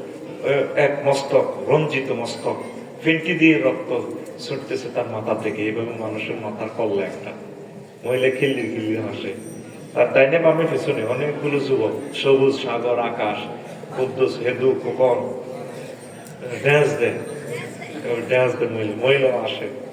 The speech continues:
ড্যান্স দেয়। চুরি এমনি দেয়, কল্লা এমনি দেয়। রাসূল সাল্লাল্লাহু আলাইহি সাল্লাম বলল, "জিবরিল, জিবরিল, মা হাজিহি, এটা কি?" ও হুজুর, "হাজিহি দুনিয়া, ওইটা দুনিয়া।"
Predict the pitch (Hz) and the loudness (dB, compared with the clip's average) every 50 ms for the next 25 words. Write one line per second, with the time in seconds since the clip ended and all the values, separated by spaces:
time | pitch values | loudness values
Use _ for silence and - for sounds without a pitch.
0 | - - - 117 117 113 113 110 110 - 123 - - - - - - - - - | -12 -10 -6 -4 -4 -4 -4 -4 -6 -6 -6 -8 -8 -10 -12 -14 -14 -14 -14 -14
1 | - - - - - 147 147 135 135 - - - - 117 - 110 110 110 104 - | -14 -14 -12 -6 -2 0 2 6 6 6 6 4 2 -2 0 -2 -2 -2 -4 -6
2 | - - - - - - - 131 131 120 117 113 110 110 113 110 107 - 104 107 | -6 -8 -10 -10 -8 -2 2 2 4 4 4 2 0 0 -2 -6 -6 -6 -6 -6
3 | - - - - - - - - - - - - - - 151 156 - 214 220 214 | -6 -8 -10 -12 -12 -14 -14 -14 -14 -14 -14 -8 0 4 4 6 8 8 6 8
4 | 220 208 180 175 175 175 185 196 202 - - 202 196 196 202 196 185 - - - | 6 4 6 6 6 6 6 6 4 4 4 4 6 6 6 4 4 0 -4 0
5 | - 156 156 170 170 165 175 156 139 143 147 143 139 131 131 131 131 135 - 143 | 2 2 4 4 6 4 4 4 4 4 6 6 6 6 4 2 0 0 4 6
6 | 147 - - - 139 147 - - - - - - - - - - - 160 147 143 | 6 6 4 2 2 0 0 2 0 -2 -2 -2 -4 -6 -6 -4 -2 2 2 2
7 | 135 143 - 107 110 - - - - - - - - - - - - - - - | 2 2 -2 -6 -8 -8 -12 -12 -14 -14 -14 -14 -14 -14 -14 -14 -16 -16 -16 -18
8 | - - - - - - 127 127 135 135 139 135 - - 151 156 147 143 156 156 | -18 -20 -20 -14 -6 -2 0 2 4 4 4 2 2 4 4 4 4 4 4 4
9 | 165 - - - 214 135 113 110 110 104 107 - - - - - - - - 104 | 4 4 6 6 4 4 4 2 -2 -4 -6 -6 -8 -10 -12 -10 -10 -10 -10 -10
10 | - 113 113 113 - 123 120 131 123 123 131 123 117 110 107 104 | -10 -12 -10 -8 -4 -2 0 0 0 0 -2 -4 -4 -4 -6 -6